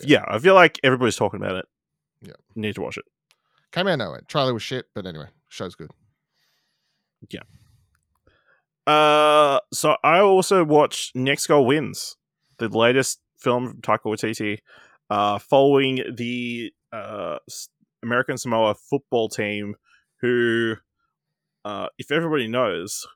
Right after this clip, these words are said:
Speaker 2: lost to Australia in a world record loss. I think it was thirty-one nil. Um, uh, and then they subsequently got a coach, this time played by Michael Fassbender, um,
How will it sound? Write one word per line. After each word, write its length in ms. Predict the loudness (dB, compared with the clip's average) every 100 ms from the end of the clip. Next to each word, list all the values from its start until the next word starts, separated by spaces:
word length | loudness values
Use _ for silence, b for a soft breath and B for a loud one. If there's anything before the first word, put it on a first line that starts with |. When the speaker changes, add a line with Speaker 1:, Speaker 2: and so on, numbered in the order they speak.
| _ -4
Speaker 2:
lost 340 | -2 -2 -4
to 100 | -6
Australia 560 | -4 -4 -4 -4 -8 -12 _ _ -12
in 80 | -8
a 40 |
world 320 | -4 0 0
record 360 | 0 -4 -4 -4
loss. 440 | -4 -6 -8 -12 -14 _ _ _
I 40 | -14
think 140 | -10
it 80 | -8
was 320 | -8 -10 -14 -10
thirty-one 600 | -8 -8 -6 -6 -6 -6
nil. 340 | -6 -6 -8 _ _ _ _ _ -14
Um, 680 | -10 -8 -10 -14 -18 -20 _ _ _ _ _ _ _ _ _ _ _ _ _ _ -20 -16
uh, 320 | -10 -8 -8 -6
and 100 | -2
then 120 | 0
they 120 | -2
subsequently 600 | -2 -4 -4 -6 -6 -4
got 200 | -2 -2
a 40 | -2
coach, 560 | -2 -2 -2 -8 -10 _ _ _ -6
this 200 | -6 -8 -6
time 240 | -2 0
played 240 | 0 -2 -2
by 120 | -6
Michael 220 | -6 -10
Fassbender, 520 | -8 -10 -8 -8 -8 -10 _ _ _ _ -14
um, 340 | -12 -12 -14